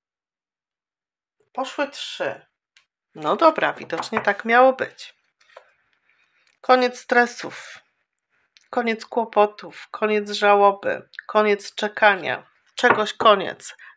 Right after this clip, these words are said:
Wreszcie ruszacie z miejsca. Widzicie, tam wyskoczył nam nowy początek, a tu mamy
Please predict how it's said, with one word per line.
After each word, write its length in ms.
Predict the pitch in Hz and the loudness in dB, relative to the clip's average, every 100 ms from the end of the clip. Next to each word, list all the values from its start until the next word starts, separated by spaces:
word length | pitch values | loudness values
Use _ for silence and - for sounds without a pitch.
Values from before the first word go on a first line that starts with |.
| - | -6
Wreszcie 520 | 196 214 214 - 196 | 0 2 2 0 -2
ruszacie 560 | 190 185 190 185 - 170 | -2 0 0 0 -4 -8
z 180 | - 190 | -8 -4
miejsca. 460 | 175 170 - - - - - - 208 | -4 -4 -8 -10 -10 -14 -20 -16 -16
Widzicie, 360 | 202 180 240 | -14 -6 -4
tam 240 | 247 214 202 | 2 2 2
wyskoczył 540 | 196 - 214 208 202 | -4 -6 -10 -8 -10
nam 200 | 180 175 | -10 -4
nowy 260 | 185 190 180 | -2 -4 -6
początek, 580 | 175 175 220 208 196 - | -10 0 0 0 -6 -6
a 100 | - | -8
tu 180 | - | -6
mamy 360 | 202 190 185 180 | -6 -4 -6 -8